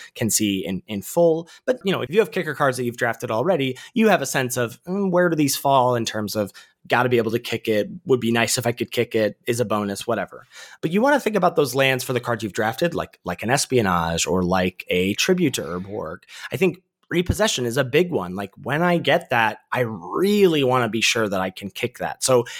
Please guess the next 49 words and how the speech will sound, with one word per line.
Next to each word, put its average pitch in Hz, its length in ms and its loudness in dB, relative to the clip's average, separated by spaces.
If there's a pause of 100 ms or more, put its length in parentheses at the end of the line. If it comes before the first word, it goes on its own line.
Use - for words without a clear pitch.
(320)
any 220 360 6
green 147 680 2
land, 120 420 2
you 117 100 -4
know, 101 80 -4
the 95 60 -4
black 147 300 -2
green 127 180 -2
land 113 220 -4
specifically, 123 600 -6
skyrockets 131 1120 0
in 101 140 -6
value 101 400 -4
for - 180 -16
me 87 220 -14
there. 69 240 -16 (380)
Or 208 160 6
you 240 100 2
could 247 140 2
even 262 160 4
think 247 180 0
about 233 320 4
cards 196 420 4
or 214 60 2
colors 185 380 4
you're 190 140 6
likely 131 520 0
to 98 80 -4
wanna 92 260 -4
splash. 71 520 -4
You 110 60 -4
know, 127 100 0
if 135 100 -4
I'm, 151 160 0 (260)
you 110 80 0
know, 135 220 0
uh, - 20 0
when 131 180 2
I 147 80 4
was 151 120 4
on 151 120 4
my 143 120 4
Mardu 147 460 4
kick 160 280 0
in 151 60 0
the 139 80 0
first 139 260 -2
few 135 160 2
weeks, 160 380 -2